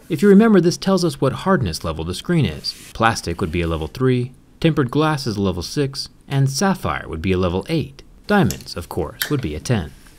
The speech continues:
Huawei did include a plastic screen protector on this P twenty Pro, which is nice of 'em. But on the screen surface itself, we find scratches at a level six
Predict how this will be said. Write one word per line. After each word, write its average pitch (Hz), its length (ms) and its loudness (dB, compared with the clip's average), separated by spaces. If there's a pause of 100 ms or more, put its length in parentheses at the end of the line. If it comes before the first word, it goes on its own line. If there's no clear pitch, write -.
(1300)
Huawei 110 300 6
did 110 140 4
include 107 300 2
a 90 80 2
plastic 120 500 -4
screen 147 300 -2
protector 95 440 -2
on 80 120 0
this 78 160 -6
P 92 160 -4
twenty 82 280 -6
Pro, 90 280 -2
which 113 180 -8
is 80 140 -8
nice 82 200 -4
of 87 80 -6
'em. 117 200 -6 (200)
But 147 120 2
on 160 100 4
the 151 60 2
screen 196 340 2
surface 143 420 -2
itself, - 840 -4
we 113 120 -2
find 76 340 -4
scratches 151 600 -4 (100)
at 185 120 -2
a 170 40 -2
level 92 220 0
six - 540 -6